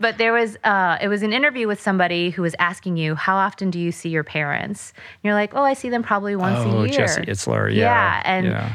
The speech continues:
Speaker 1: you'll probably see them once a year. "And how long do you think they have left on Earth?" "I don't know, maybe a dozen years." So basically what you're saying is you're gonna see them twelve more times before they die.
Speaker 2: Mm-hmm.
Speaker 1: That absolutely, like, it, like, went straight through my heart.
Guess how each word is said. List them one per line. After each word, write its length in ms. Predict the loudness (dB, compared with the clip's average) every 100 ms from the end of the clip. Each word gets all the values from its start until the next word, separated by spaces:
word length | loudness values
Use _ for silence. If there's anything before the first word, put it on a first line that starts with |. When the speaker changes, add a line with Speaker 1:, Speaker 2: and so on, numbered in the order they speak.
| -6
Speaker 1:
you'll 120 | -2
probably 200 | 0 -2
see 120 | -2
them 140 | 0 2
once 260 | 0 -2
a 60 | -6
year. 540 | -2 0 2 2 0 0
"And 360 | 2 2 0 0
how 260 | 0 2
long 220 | 2 0
do 100 | -2
you 100 | -4
think 260 | -2 -4 -2
they 280 | 0 0 0
have 240 | 0 0
left 240 | -2 -2 -2
on 160 | 0
Earth?" 240 | 0 -2 -8 -14
"I 20 |
don't 120 | -6 -2
know, 100 | 0
maybe 240 | 0 0
a 60 | 0
dozen 380 | 0 0 -2
years." 280 | 0 -2 -4
So 240 | -2 0 0
basically 440 | 0 -2 -2 -4
what 160 | -4 -4
you're 40 |
saying 260 | -4 -2 -2
is 100 | -2
you're 60 |
gonna 120 | -2 -2
see 160 | -4
them 240 | -4 -4 -6 -8
twelve 300 | -2 -2 0
more 120 | -4
times 420 | -4 -4 -4 -8
before 320 | -12 -12 -8 -8
they 140 | -6
die. 380 | -2 -2 -4 -6
Speaker 2:
Mm-hmm. 440 | -4 -2 0 2 2
Speaker 1:
That 180 | 0 -2 _ 0
absolutely, 1200 | 0 -2 -8 -4 -2 0 2 2 2 0 0 0
like, 360 | 0 0 -4 -18 _ _ _ -2
it, 200 | 0 0
like, 220 | -2 0
went 180 | -2 -2
straight 500 | -6 0 0 -2 -8
through 280 | -2 2
my 180 | 2 2
heart. 560 | -2 -4 0 2 0